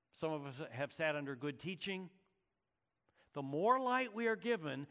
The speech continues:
the more God expects of us. Are you bearing fruit in proportion to the light you've received? God is sovereign over all nations.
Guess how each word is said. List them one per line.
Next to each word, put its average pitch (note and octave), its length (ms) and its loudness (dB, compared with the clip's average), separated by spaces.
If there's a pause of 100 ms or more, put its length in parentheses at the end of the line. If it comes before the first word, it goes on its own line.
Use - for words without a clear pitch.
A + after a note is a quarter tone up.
(140)
the D3+ 100 -4
more F#3+ 340 2
God G3+ 300 2
expects - 500 -6
of C#3+ 140 -4
us. - 380 -8 (3000)
Are A2 140 -2
you G3 460 -2 (200)
bearing G3 400 2
fruit G#3 600 -2 (600)
in D3 180 -2
proportion G3+ 920 -2 (600)
to D3+ 100 -8
the C#3 120 0
light D3 300 0
you've D#3 180 -8
received? E3+ 560 -4 (3000)
God A3 360 6
is G#3+ 200 -2
sovereign D#3 540 2
over D3+ 280 -2
all D#3 220 0
nations. C#3 440 -4